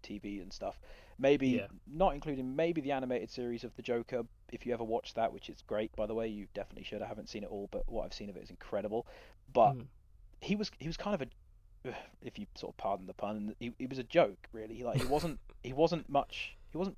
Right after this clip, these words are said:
Speaker 1: particularly terrifying, was he? Like, he was kind of like,
Speaker 2: No.
Speaker 1: "Oh my God, this guy's," and I'm talking just, like, again, straight T V and live adaptations of him.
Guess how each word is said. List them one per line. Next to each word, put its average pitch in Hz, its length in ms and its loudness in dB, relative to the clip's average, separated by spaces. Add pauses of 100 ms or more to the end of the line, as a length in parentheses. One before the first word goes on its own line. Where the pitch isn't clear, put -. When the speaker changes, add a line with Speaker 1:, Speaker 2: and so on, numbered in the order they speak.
(100)
Speaker 1:
particularly 139 440 -4
terrifying, 139 500 -2
was 120 160 2
he? 104 80 -4
Like, 113 180 4
he 131 80 -4
was 135 140 -2
kind 180 200 4
of 139 120 0
like, 120 140 6
Speaker 2:
No. 104 160 -2 (300)
Speaker 1:
"Oh 139 80 2
my 120 80 0
God, 120 180 0
this 113 160 -6
guy's," 107 400 -2
and 143 100 2
I'm 147 80 2
talking 143 300 2
just, - 280 0 (100)
like, 110 180 2
again, 104 320 -2
straight 117 400 -2 (540)
T 110 200 -4
V 104 280 -2
and 104 180 -10 (240)
live 104 320 2
adaptations 107 560 -4
of 101 100 -4
him. 92 160 -8